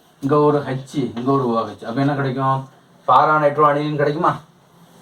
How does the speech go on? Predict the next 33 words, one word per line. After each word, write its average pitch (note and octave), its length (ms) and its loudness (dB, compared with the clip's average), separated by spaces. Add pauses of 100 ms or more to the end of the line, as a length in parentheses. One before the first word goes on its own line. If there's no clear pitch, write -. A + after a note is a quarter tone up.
(140)
இங்க C3 120 0
என்ன C#3+ 120 0
கிடைக்கும் C#3 280 -2
சொல்லுங்க D#3 260 0
பார்ப்போம். - 220 -6 (540)
பாரா C3+ 380 4
நைட்ரோ B2+ 280 -2
அனிலின், G#2+ 600 -4
ரிகெட்ஸ் C3+ 520 -6 (1120)
என்னது, A#2+ 380 0
என் A#2 160 -2
ஹெச் B2 320 -4
டூ, D3+ 180 -2 (160)
சரியா? E3+ 200 0 (520)
இது D3+ 120 2
அசிட்டிக் D3+ 340 0
ஆசிட் C#3 300 -2
ஃபார்ம் A2+ 140 -4
ஆயிரும்ல. B2 320 -6 (400)
அப்புறம் C#3 240 -2
என்னது, G#2 300 0
என் C3+ 180 -2
ஓ D#3 120 0
டூ C3 180 -6 (1300)
ப்ளஸ் F3 440 -2 (540)
சி C3+ 180 -2
ஹெச் C3 320 -4
த்ரீ F3+ 280 -4 (460)
சி F3 340 -4
ஓ A#2 260 -2
ஓ B2 240 2
ஹெச், - 280 -14
சரியா? D#3 240 -8